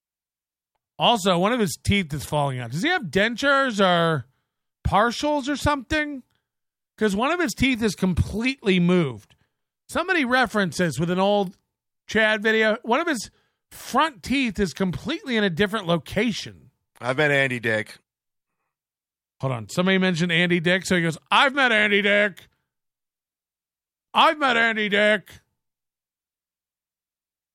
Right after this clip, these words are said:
Speaker 2: Probably get Andy Dick on the show.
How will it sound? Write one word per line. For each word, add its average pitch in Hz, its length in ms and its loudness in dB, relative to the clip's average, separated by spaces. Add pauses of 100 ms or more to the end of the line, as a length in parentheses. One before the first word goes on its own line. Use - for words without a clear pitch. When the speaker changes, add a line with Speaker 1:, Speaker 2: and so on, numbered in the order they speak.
(300)
Speaker 2:
Probably 156 280 0 (1000)
get 120 140 -6
Andy 123 220 -4
Dick 123 180 -2
on 120 120 -4
the 110 60 -8
show. 131 240 2